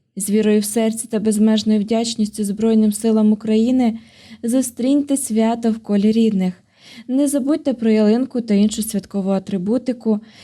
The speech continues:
Це підіймає дух та підтримує вогник надії, що живе всередині кожного з нас. До свята в нас є ще тиждень, який має важливу астрологічну інформацію, який ми теж можемо провести продуктивно,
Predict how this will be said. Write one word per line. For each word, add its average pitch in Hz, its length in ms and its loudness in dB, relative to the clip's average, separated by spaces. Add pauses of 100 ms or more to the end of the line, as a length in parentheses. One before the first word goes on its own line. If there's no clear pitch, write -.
(160)
Це - 140 -4
підіймає 262 600 0
дух 196 320 -2
та - 140 -2
підтримує 262 640 0
вогник 220 520 0
надії, 208 520 2
що 220 180 0
живе 202 240 2
всередині 190 580 -2
кожного 185 640 -4
з 180 100 -8
нас. 180 400 -2 (600)
До 240 100 0
свята 311 380 -2
в 254 40 0
нас 269 300 0
є 240 160 2
ще 240 220 0
тиждень, 202 600 0 (320)
який 247 280 0
має 254 260 2
важливу 233 600 0
астрологічну 220 800 2
інформацію, 214 880 0 (360)
який 269 380 0
ми 240 160 2
теж 240 380 -2
можемо 220 480 4
провести 202 480 0
продуктивно, 220 800 0